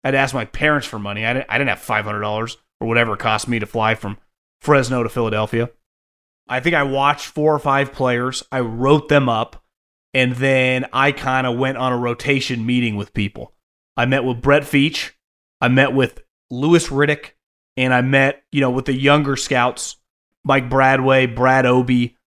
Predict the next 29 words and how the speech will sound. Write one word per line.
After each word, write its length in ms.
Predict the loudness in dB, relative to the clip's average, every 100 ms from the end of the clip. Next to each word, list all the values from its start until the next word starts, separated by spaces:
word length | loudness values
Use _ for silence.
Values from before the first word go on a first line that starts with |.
| -10
These 140 | -2
guys 180 | 0 0
still 180 | 2 2
work 240 | 0 -2
in 80 | 0
the 120 | 0
N 80 | 0
F 120 | 0
L, 380 | 2 4 2 0
and, 460 | 0 2 2 0 -2
uh, 220 | -2 -2
then 180 | -4 -6
Howie. 600 | -4 -2 0 0 -6 -14 _ _ _ _ _ _ -4
And 520 | 2 4 2 0 -2
they 140 | -4 -4
just 240 | -4 -4
kinda 260 | -2 -2 -2
feel 280 | -2 0 0
yourself 420 | -2 -2 0 2
out 180 | 2 0
as 140 | -4
a 40 |
person. 580 | -6 -4 -4 -2 -2 -4 _ _ _ _
You 100 | -10
talk 300 | 0 0 0
about 280 | -2 -4 -2
football 420 | -4 0 0 2
with 180 | 0 -2
them. 400 | 0 0 -2